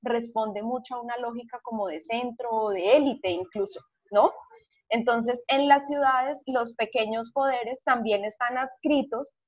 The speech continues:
como al, al, al poder que controla toda la ciudad. En este momento no tenemos alcaldes locales porque la pandemia hizo que se suspendiera la elección de alcaldes locales,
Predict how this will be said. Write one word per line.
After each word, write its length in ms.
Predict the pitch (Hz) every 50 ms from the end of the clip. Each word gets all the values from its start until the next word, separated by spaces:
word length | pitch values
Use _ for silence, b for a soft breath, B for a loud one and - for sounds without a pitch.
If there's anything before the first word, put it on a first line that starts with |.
| _ _ _ _ _ _ _ _ _
como 480 | - 247 226 220 220 208 180 - - - _ _ _ _
al, 380 | 202 208 202 202 190 185 - - -
al, 280 | 208 208 202 202 190 - _ _
al 220 | - 214 220 214 -
poder 340 | 226 214 208 208 208 208 214
que 140 | 254 240
controla 560 | 247 277 247 226 233 233 214 202 196 196 196 -
toda 220 | - 220 214 208 214
la 160 | 208 208 202
ciudad. 400 | - - 196 190 208 277 277 - - - _ _ _ _ _ _ - - - - - -
En 100 | 277 269
este 240 | 269 269 - 277 349
momento 440 | 370 349 349 269 - 254 233 269 262
no 180 | 277 294 294
tenemos 440 | 294 294 285 302 294 285 302 302 311
alcaldes 680 | 302 285 277 - 262 240 226 226 208 226 240 240 226 -
locales 520 | 269 277 269 269 - 269 233 220 208 220 226
porque 280 | - 277 269 - 277
la 160 | 254 240 226 233
pandemia 420 | 214 208 196 202 196 196 196 190
hizo 240 | 202 214 - 233 233
que 140 | 262 254 254
se 100 | 269 254
suspendiera 720 | 262 247 240 233 - 226 208 202 190 202 202 190 190 185
la 140 | 196 214 226
elección 420 | 240 240 226 226 - 202 190 185
de 60 | 180
alcaldes 460 | 185 185 - - 208 208 208 220 226 233
locales, 540 | 247 247 240 269 240 220 208 - - -